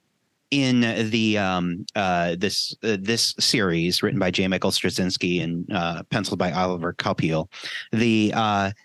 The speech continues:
Asgard begins to manifest in Broxton, Oklahoma, uh, instead of, instead of taking place over in Rainbow, uh, Bridge land. It's just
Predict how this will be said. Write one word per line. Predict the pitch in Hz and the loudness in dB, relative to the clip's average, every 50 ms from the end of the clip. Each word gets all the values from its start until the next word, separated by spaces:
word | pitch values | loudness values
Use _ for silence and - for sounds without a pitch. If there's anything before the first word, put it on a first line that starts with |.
| _ _ _ _ _ _ _ _ _ _ _ - | _ _ _ _ _ _ _ _ _ _ _ -2
Asgard | 131 151 170 175 160 165 160 156 147 127 | 0 0 0 0 0 0 0 0 0 0
begins | 127 104 98 95 104 107 107 110 107 107 104 - - | -2 -2 -2 0 0 2 4 4 4 4 4 2 0
to | - 104 | 0 0
manifest | 95 92 95 101 101 101 101 95 - - - 110 95 90 85 85 - - - - - _ _ | 2 2 2 2 2 0 0 -2 -4 -4 -2 0 0 0 0 0 0 0 0 -2 -6 _ _
in | - 117 110 104 95 92 90 87 90 82 - _ _ _ - | 0 2 2 4 2 2 2 0 0 -2 -4 _ _ _ -2
Broxton, | 104 95 92 - - - - 101 90 82 | 0 0 0 0 -2 -2 0 0 0 2
Oklahoma, | 85 92 - 95 85 - 95 85 76 67 - - 127 - - _ _ - - - - - - | 0 0 0 0 -2 0 0 0 0 0 -4 -8 -10 -12 -16 _ _ -20 -20 -18 -18 -10 -4
uh, | - 90 85 82 82 85 - | -2 0 0 0 -2 -2 -2
instead | 101 101 95 - - - - 117 104 101 98 | -2 -2 0 -2 -2 0 0 2 2 2 0
of, | - 95 95 92 90 90 87 90 87 82 - - - _ _ _ _ _ | 0 0 0 2 2 2 2 2 0 -2 -4 -10 -14 _ _ _ _ _
instead | - 107 95 - 123 113 110 | -4 -2 0 0 0 2 2
of | 107 104 101 95 92 - - - | 2 2 2 0 -2 -6 -10 -6
taking | - 127 - 120 117 | -4 -4 -2 0 -2
place | 113 120 123 120 117 113 - | 0 0 0 0 0 0 0
over | 120 120 117 117 113 113 110 | 0 0 0 0 0 0 0
in | 107 113 110 110 117 113 113 117 113 113 | 0 0 0 0 0 0 0 -2 -2 -2
Rainbow, | 107 95 110 123 127 127 123 123 120 120 120 120 123 120 120 113 113 - - | -2 -2 2 4 4 6 6 6 6 4 6 6 6 4 4 2 0 -4 -4
uh, | - 123 117 117 117 | -2 0 0 0 -2
Bridge | 123 110 117 117 123 123 117 113 113 | -2 -2 0 0 0 0 -2 -4 -4
land. | 117 113 110 107 107 107 107 110 107 - - - - - 143 135 | -2 -2 -2 0 0 0 -2 -2 -4 -6 -10 -14 -12 -10 -8 -4
It's | - 113 104 - - | -2 -2 -2 -2 0
just | - 113 107 - - - - - | 0 0 2 2 0 -2 -4 -8